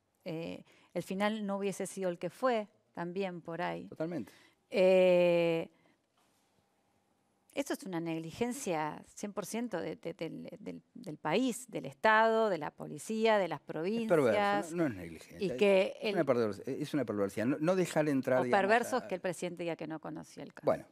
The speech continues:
Speaker 2: eh, a, a mí me parece, eh, realmente cínico en un punto.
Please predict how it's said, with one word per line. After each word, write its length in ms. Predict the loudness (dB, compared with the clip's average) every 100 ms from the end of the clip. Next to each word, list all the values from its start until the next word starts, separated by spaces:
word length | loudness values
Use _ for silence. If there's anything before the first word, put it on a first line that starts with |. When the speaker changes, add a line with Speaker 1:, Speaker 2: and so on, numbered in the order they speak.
| _ _
Speaker 2:
eh, 160 | -2 0
a, 160 | 0 0
a 100 | 2
mí 140 | 2
me 100 | 2
parece, 600 | 2 2 2 0 0 0 -6
eh, 240 | -12 -10 -4
realmente 520 | 0 0 0 -2 -6 -10 -12
cínico 600 | -4 0 0 0 -2 -4
en 60 |
un 120 | -4 -2
punto. 580 | 0 2 0 0 -2